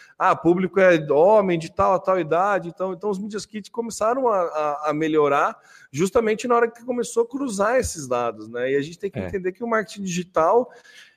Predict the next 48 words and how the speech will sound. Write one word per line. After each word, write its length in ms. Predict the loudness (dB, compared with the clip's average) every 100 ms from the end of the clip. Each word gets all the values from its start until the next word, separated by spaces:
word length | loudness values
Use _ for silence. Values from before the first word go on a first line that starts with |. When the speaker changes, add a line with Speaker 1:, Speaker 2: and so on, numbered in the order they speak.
| 2
Speaker 1:
ele 180 | 4 4
funciona, 760 | 2 2 2 4 6 6 6
ele 120 | 2 2
tem 240 | 0 2
muito 400 | 2 2 2 -4
dado, 380 | 0 0 0 -2
mas 320 | -2 0 -2 -4 -6 -10 -10 -4
tem 180 | -2
dados 300 | 2 0 0
que 80 | -4
a 20 |
gente 160 | -8 -6
tem 140 | -8
que 100 | -4
usar 240 | -4 0 0
da 140 | 0
maneira 360 | 0 0 -2 -2
certa. 640 | -2 -2 -2 -4 -8 -14 _ _ _ -4
Por 60 | -2
exemplo, 200 | 0 2
número, 240 | 2 2
maioria, 480 | 4 4 4 4 2
não, 240 | 2 0
é, 180 | 2 0
a, 400 | 0 0 0 0
acesso 460 | -2 2 2 2 0
ao 80 |
site 480 | 0 0 0 -2 -4
mesmo, 380 | -6 -4 -4 -4
se 140 | -10
você 580 | -8 -8 -4 -2 -2 -4 -6 -20 _
faz 300 | _ 0 0
uma 120 | 2 0
campanha 640 | 2 0 4 4 4 4
offline, 720 | 4 2 0 2 2 2 -2
você 220 | -4 -4 -4
monitora 680 | -2 -4 -4 0 2 2 2
durante 400 | 2 0 0 -2
a 40 |
campanha 360 | -6 -6 -4 -6
offline 400 | -4 -2 0 -2
a 80 |
quantidade 420 | -2 -6 -2 -4 -2
de 80 |
acesso 380 | -4 -2 -4 -4
no 80 | -10
site. 400 | -6 -4 -4 -4
É, 180 | -4